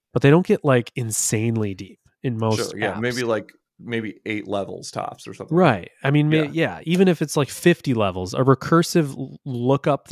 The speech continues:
Speaker 1: a tree for fifty is, like, nothing, you know?
Speaker 2: Sure.
Speaker 1: Compared to, like, a dom wide tree that's, like, eighty thousand e-, elements wide or something.
Speaker 2: Yeah, yeah, yeah.
Speaker 1: Um, so let's say that you create that little bubble stack, and now you go through each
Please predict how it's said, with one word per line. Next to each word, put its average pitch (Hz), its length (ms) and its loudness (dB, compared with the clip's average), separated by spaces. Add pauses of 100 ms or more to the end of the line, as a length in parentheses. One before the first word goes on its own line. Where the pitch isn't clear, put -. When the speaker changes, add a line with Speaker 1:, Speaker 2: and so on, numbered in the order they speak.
(100)
Speaker 1:
a 127 60 0
tree 135 440 0
for - 240 -10
fifty 139 560 -2
is, - 260 -6
like, 127 160 -4
nothing, 131 460 -2 (200)
you 120 100 -4
know? 107 120 -2
Speaker 2:
Sure. - 240 -8 (500)
Speaker 1:
Compared 120 360 2
to, 123 160 2
like, 110 240 -2
a 101 260 -2
dom 110 380 0
wide 113 420 4
tree 104 280 -2
that's, 98 220 -8
like, 95 160 -10 (120)
eighty 120 260 0
thousand 95 460 0
e-, 95 220 -6
elements 98 440 -6
wide 92 300 -8
or 98 80 -10
something. 110 300 -12
Speaker 2:
Yeah, 110 80 -10
yeah, - 100 -12 (420)
yeah. 131 120 -2
Speaker 1:
Um, 101 180 -8 (1300)
so 151 140 0
let's 139 180 0
say 131 220 2
that 117 260 -2
you 135 120 -4
create 131 260 2
that 123 140 2
little 120 140 0
bubble 110 220 4
stack, 92 480 -4 (300)
and 120 160 0
now 127 300 4
you 113 180 -2
go 117 200 6
through 113 260 -6 (100)
each 151 400 -4